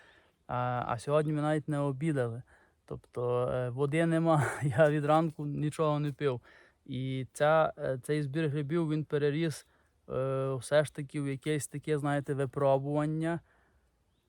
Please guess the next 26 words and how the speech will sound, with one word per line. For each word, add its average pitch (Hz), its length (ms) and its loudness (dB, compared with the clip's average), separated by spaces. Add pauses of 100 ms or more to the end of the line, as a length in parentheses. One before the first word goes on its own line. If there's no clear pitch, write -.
(220)
Е, 143 1000 2 (440)
і 143 480 -2
я, 151 300 4
ну, 156 400 0
в 156 40 2
мене 156 200 4
такі 147 220 -6
дво-, 143 320 2 (720)
двозначні 147 880 2
відчуття, 127 640 -2
ось - 240 -10
якось, 151 340 -6
якось 147 300 -4
так. 123 240 -2
Тобто, - 220 -16
тому 147 280 -2 (420)
я 151 100 2
вже 143 220 -2
хочу, 139 280 -6
щоб - 120 -12
ми 147 60 -2
поскорше 139 500 -4
зійшли 139 440 -4
до, 131 260 -2 (500)
до - 180 -2
води. 143 440 2